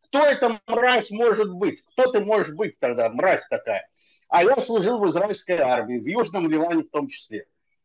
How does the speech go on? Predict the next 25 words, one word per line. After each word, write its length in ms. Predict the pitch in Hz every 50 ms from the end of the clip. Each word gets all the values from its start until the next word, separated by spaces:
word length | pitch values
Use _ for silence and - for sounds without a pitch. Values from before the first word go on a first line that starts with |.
| _ _ _
И 60 | - 151
вот. 400 | 156 160 151 123 104 - - -
И 120 | - 175
он 540 | 208 247 277 285 277 226 180 156 170 175 196
щас 300 | - - 226 202 165 127
главный 500 | 139 180 220 233 226 220 208 196 185 175
еврей, 380 | 170 156 175 220 254 240 208 170
защитник 640 | 160 156 147 - - 214 202 165 - 165 160 - -
еврейского 580 | 156 147 165 190 185 165 - - - 143 143
народа, 440 | 143 151 160 196 226 240 214 185 175
солидарности, 840 | - - 156 139 143 143 139 190 202 196 185 160 151 139 - _ 143
это 260 | 131 123 123 - 113
сам. 320 | - - 107 92 87 - _ _ _ _ _ _
Какая 420 | _ 170 175 175 - 247 254 254 233
солидарность? 760 | 247 247 233 233 240 233 254 262 240 190 160 123 - - -
Это 240 | 147 - 175 165 160
же, 120 | - 185 196
это 260 | 185 175 - 202 175
же 100 | 160 160 -
просто 440 | - 208 233 254 240 247 - 226 202
вот, 260 | 196 202 202 - -
э, 180 | 196 190 180 - - _ _ _
издевательство, 960 | - 202 170 135 131 165 226 233 254 - - - 151 127 - - - 135 123
да, 260 | 113 127 185 208 196 202
э, 380 | 160 143 139 139 135 131 127